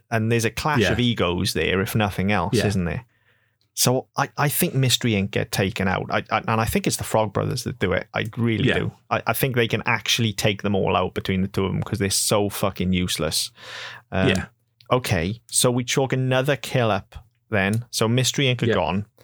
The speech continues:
Speaker 2: Mystery Inc have gone. Ghostbusters are gone. That's it so far, isn't it?
Speaker 1: Now, at this point, you've gotta figure Mulder and Scully have gotta turn on the Frog Brothers, right? 'Cause they've just murdered someone.
Speaker 2: Well, yeah, they've just straight up murdered people. So at that point
Speaker 1: So they've gotta go into custody as well.
Speaker 2: Yeah.
Speaker 1: Now,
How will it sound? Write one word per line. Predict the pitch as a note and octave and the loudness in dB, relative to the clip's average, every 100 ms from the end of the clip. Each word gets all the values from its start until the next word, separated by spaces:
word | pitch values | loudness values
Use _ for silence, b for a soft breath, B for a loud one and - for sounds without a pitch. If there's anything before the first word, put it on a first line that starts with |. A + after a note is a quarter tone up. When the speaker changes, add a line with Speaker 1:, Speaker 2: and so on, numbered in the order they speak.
| B B B B B B | B B B B B B
Speaker 2:
Mystery | C3+ C3+ A2 | -4 0 0
Inc | G2+ | 2
have | G2 | 0
gone. | G2+ G2 | 0 2
Ghostbusters | G#2+ - G2 F#2+ F2+ | 0 0 -2 0 0
are | F2+ F#2 | 0 0
gone. | F2+ - | 0 -2
That's | F2+ F#2+ - F#2+ | -4 -6 -4 -4
it | G2 | -2
so | - E2 | -2 -2
far, | E2+ G2 | 0 0
isn't | G2 | 0
it? | D3 | 0
Speaker 1:
Now, | C#3+ | 0
at | B2+ | 2
this | E3+ | 0
point, | - G2 G#2 | 0 0 0
you've | - | 0
gotta | A#2 | 0
figure | - A2+ A2+ | 2 0 2
Mulder | A2+ A2 | 2 0
and | G#2+ | 0
Scully | - A2 G2+ | 0 2 2
have | F#2+ | 2
gotta | E2+ - | 0 0
turn | G#2+ | 0
on | G#2+ | 0
the | |
Frog | - D#3+ E3 | 2 0 0
Brothers, | D#2+ B1 B2 | -2 -2 -2
right? | G#2+ - | -2 -2
'Cause | A#2+ | -2
they've | A2 | 0
just | G2+ G2+ | 0 0
murdered | A#2 C3 E3 B2 - | 2 2 2 0 0
someone. | F2+ E2 A2 - | 0 0 -2 -4
Speaker 2:
Well, | D3+ C#3+ | 0 2
yeah, | G2+ | 2
they've | F2+ F2+ | 0 -2
just | G2+ | 0
straight | - F#2+ | 0 0
up | F2+ | 2
murdered | A#2+ F#2+ F#2 | 0 0 0
people. | F2 E2+ E2+ | 0 0 2
So | F#2+ | 0
at | F2+ | 2
that | A2 - | 0 0
point | F2+ F2+ F2+ - - | 0 0 -2 -8 -6
Speaker 1:
So | A2 | -2
they've | A#2 C#3 C3 | 0 0 0
gotta | A2+ G2+ | -2 0
go | G2 F#2+ | 0 0
into | F#2 | -2
custody | - G2+ - F#2 F#2 | -2 -2 -2 0 0
as | G2+ | 0
well. | A#2 - - _ - | 0 -2 -8 _ 0
Speaker 2:
Yeah. | C3+ - - _ | 0 0 -6 _
Speaker 1:
Now, | A#2 G#2+ - | 0 0 0